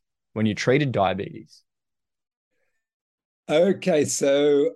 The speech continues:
Speaker 2: I was brought up in Zimbabwe by my mother and father, obviously, but my mother, her father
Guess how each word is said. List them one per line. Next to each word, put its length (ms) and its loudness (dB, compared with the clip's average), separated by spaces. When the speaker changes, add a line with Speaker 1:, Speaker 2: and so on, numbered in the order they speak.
Speaker 2:
I 180 -2
was 240 2
brought 320 0
up 260 -2
in 320 0
Zimbabwe 920 -2
by 260 0
my 220 2
mother 680 0
and 160 0
father, 300 2
obviously, 260 -4
but 200 4
my 120 -2
mother, 680 0
her 280 2
father 760 -2